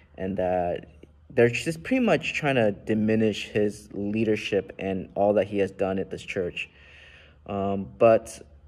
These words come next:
we're gonna go into Paul's kind of response to that, uh, in chapter three of Second Corinthians. And so let me pray for us, and then we will get started. Lord, we just thank you for this time, and as we gather, we pray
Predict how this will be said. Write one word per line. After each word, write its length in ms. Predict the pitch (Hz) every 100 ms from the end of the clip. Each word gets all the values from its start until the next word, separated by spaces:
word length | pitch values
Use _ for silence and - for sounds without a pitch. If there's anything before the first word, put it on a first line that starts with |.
| -
we're 360 | 104 123 135
gonna 520 | 143 160 160 156 143 127
go 200 | 123 135
into 360 | 139 135 117 - - -
Paul's 280 | - 123 120
kind 200 | 131 113
of 80 | 98
response 560 | 101 - - 98 123
to 140 | - 147
that, 440 | 143 160 160 - _ _ _ -
uh, 140 | 101
in 160 | 95 92
chapter 340 | 104 107 104
three 220 | 104 - 107
of 80 |
Second 260 | 101 104 104
Corinthians. 680 | - 101 101 117 131 156 - - - - _
And 120 | - 98
so 180 | 107
let 140 | 101 117
me 160 | 135
pray 200 | 131 139
for 140 | 135 156
us, 140 | 160
and 120 | -
then 140 | 104 104
we 140 | 113
will 160 | 110 113
get 160 | 107
started. 400 | - 98 90 90 - - - - _ _ _ _ _ - - - - - - - - -
Lord, 160 | 101 117
we 60 |
just 140 | 117 -
thank 140 | 117
you 60 | 117
for 140 | -
this 100 | 107
time, 360 | - 117 113 120
and 60 |
as 140 | 104 101
we 80 | 101
gather, 480 | 101 95 98 113
we 160 | 113 107
pray 640 | 104 - 107 110 113 120